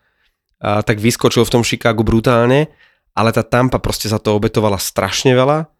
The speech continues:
aj vysoké drafty, aj dvoch nádejných hráčov a, a mne z toho srší také, že keď niekoho chceme, tak ho proste získame za každú cenu.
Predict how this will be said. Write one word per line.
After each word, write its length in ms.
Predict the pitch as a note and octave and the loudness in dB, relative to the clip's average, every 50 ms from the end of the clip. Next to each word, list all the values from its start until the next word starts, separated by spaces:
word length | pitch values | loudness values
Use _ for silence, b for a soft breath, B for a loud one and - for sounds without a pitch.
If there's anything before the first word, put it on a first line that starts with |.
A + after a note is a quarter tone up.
| _ _ - | _ _ -4
aj 200 | - G#2 A#2 C#3 D3 | -2 0 2 2 2
vysoké 380 | C3+ C3 C3+ - C#3+ B2 - C3 | 2 0 0 0 0 0 0 0
drafty, 640 | A2 A2 A2 A2 A2 - - - G#2 G2 G2+ - _ _ _ _ - | 0 0 -2 -2 -2 -4 -4 -4 -4 -4 -4 -8 _ _ _ _ -4
aj 260 | - G#2+ A2+ C3+ D3 | -2 0 2 2 2
dvoch 160 | C#3 C#3+ C#3+ B2+ | 4 2 4 4
nádejných 520 | B2+ B2 B2 A#2 A#2 A#2 A2+ A2+ A2 G#2+ | 4 4 4 4 4 4 4 4 2 2
hráčov 580 | G#2+ G#2 G2+ G2+ - - - G2+ G2+ G2 - b b b b b b _ _ _ _ _ - | 2 0 0 0 -2 -2 -2 0 0 -2 -4 b b b b b b _ _ _ _ _ -6
a, 240 | - G#2 G#2 G#2 - | -4 -2 0 0 -2
a 200 | - - - - A#2 A2 - _ - | -2 -2 -2 -2 -2 -2 -6 _ -4
mne 180 | C3+ B2+ B2 C#3 | 0 2 2 2
z 120 | C3 - | 2 2
toho 100 | - C3 | 0 0
srší 320 | B2 - - - - - B2 | 0 2 0 -2 0 0 0
také, 240 | - A#2+ - - A2+ | -2 -2 0 0 0
že 160 | G#2+ A2 - | 0 -2 0
keď 160 | - D3 C#3 C#3+ | 2 2 4 4
niekoho 260 | C#3 C#3 C3+ - B2 A2+ | 4 2 4 2 0 0
chceme, 360 | - - - A#2+ A2+ A2+ G#2+ | 0 0 0 2 2 2 0
tak 180 | - - A2 G2 | 0 -2 -2 -2
ho 80 | A#2 | 0
proste 240 | - - - - - | 0 0 -2 -2 -4
získame 540 | G#2+ - A2+ A#2 - - - A#2 G#2+ G#2 G2+ G2+ | -4 -2 -2 -4 -2 0 0 2 2 2 2 0
za 220 | F#2+ F#2+ G2+ - | 0 -2 -6 -8
každú 400 | - - A2 G#2+ G2+ G2+ G#2 F#2+ | -4 -4 -2 -2 -2 -4 -6 -8
cenu. 240 | - - F#2+ F2+ | -6 -6 -6 -6